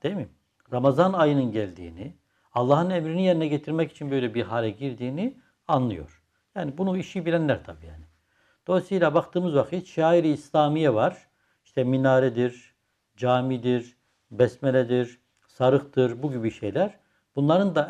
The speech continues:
en azamlarından bir tanesi de Ramazan ayında tutulan oruçtur. Çünkü niye? Orada çok Müslümanlar varsa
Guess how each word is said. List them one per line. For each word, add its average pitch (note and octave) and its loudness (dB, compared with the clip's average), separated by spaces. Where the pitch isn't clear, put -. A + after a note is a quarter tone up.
en G3+ 2
azamlarından B2+ -2
bir - -20
tanesi A#2+ -6
de G3+ 2
Ramazan C3+ 2
ayında G#2 -8
tutulan F3 0
oruçtur. - -6
Çünkü D3+ -2
niye? G3 0
Orada E3+ 8
çok F3 -4
Müslümanlar C#3 0
varsa F#3 0